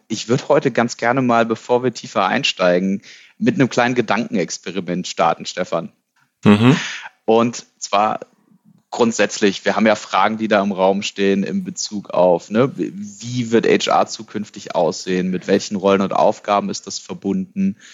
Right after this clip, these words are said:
Speaker 1: und insbesondere, welche Fähigkeiten müssen auch Leute im H R zukünftig mitbringen.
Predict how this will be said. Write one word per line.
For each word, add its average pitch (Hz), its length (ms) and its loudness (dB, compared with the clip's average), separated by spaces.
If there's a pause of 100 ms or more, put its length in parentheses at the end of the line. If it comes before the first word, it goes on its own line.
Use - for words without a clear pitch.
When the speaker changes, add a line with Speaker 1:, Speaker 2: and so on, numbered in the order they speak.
(180)
Speaker 1:
und - 200 -2
insbesondere, 98 640 2
welche 95 240 0
Fähigkeiten 95 720 -2
müssen 92 320 -2
auch 85 420 2
Leute 95 360 2
im 92 260 -2
H 92 140 0
R 90 240 0
zukünftig - 640 -14
mitbringen. - 560 -6